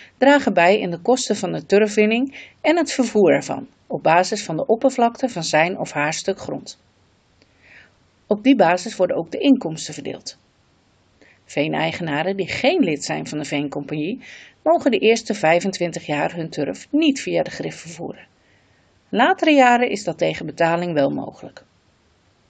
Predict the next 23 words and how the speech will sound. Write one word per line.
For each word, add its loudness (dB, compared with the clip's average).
Het -2
dagelijks 4
bestuur 0
is -2
in 2
handen 0
van -2
het -2
veenraadschap. -4
Eerst -6
drie, -4
later -6
zeven 2
mensen -4
die 2
uit 4
de 0
leden 4
van -4
de -4
veencompagnie -2
gekozen -2
worden. -12